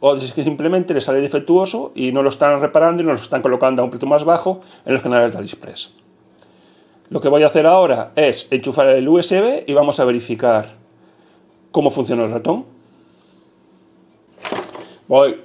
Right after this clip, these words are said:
a enchufar el receptor. Lo he enchufado. Ahora lo que vamos a hacer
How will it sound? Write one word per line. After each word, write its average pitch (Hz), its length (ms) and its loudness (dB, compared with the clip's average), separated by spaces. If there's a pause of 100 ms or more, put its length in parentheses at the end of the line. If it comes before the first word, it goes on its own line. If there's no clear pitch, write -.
a 123 160 0
enchufar 120 580 -2
el 123 140 -8
receptor. 160 580 -2 (1400)
Lo 143 180 0
he 139 100 2
enchufado. 220 680 -2 (1800)
Ahora 135 160 2
lo 139 100 4
que 139 80 -2
vamos 139 240 0
a 190 40 4
hacer 220 400 -4